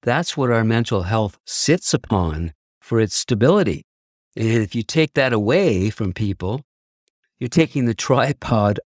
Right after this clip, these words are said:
out from under our mental health. And then you start to drift and you start to find yourself feeling ill mentally and with a malaise. So it's not surprising that we're here now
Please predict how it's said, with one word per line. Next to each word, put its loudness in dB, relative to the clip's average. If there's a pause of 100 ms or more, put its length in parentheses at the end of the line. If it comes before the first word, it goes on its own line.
out 0
from 2
under 0 (260)
our 0
mental 0
health. 2 (300)
And 4
then 4
you 0
start 0
to -2
drift 0
and 0
you 0
start -2
to -6
find 0
yourself -2
feeling -2
ill 2
mentally 0 (480)
and -4
with -4
a -2
malaise. 2 (460)
So 2 (260)
it's -8
not 2
surprising 0
that 2 (300)
we're 4
here 2
now 0